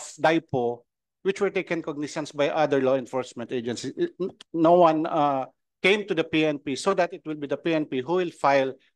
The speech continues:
the criminal case. But insofar as the administrative case, Your Honor, it's also automatic. All of these cases were, uh, taken cognizance by ias and, uh, uh, as stated a while ago, it will,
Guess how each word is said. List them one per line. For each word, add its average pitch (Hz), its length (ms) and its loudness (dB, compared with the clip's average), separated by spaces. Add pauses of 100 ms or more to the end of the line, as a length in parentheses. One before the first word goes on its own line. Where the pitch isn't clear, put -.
(120)
the 143 120 -2
criminal 139 400 -2
case. 123 380 0
But 139 180 -6
insofar 185 440 2
as 151 160 2
the 156 120 0
administrative 147 680 -6
case, - 400 2 (420)
Your 147 100 4
Honor, 180 200 4
it's 180 160 -2
also 190 280 6
automatic. 156 540 2
All 180 180 6
of 143 200 0
these - 500 -6 (180)
cases - 480 -2
were, 135 360 0
uh, - 100 -8
taken 156 260 -6
cognizance 139 560 -2
by 127 300 2 (320)
ias 175 500 4
and, 147 300 0
uh, 123 240 -2 (500)
uh, 135 300 -4
as 151 160 -6
stated 156 440 -4
a 147 100 4
while 151 240 4
ago, 135 160 -2
it 143 200 -4
will, 147 320 -4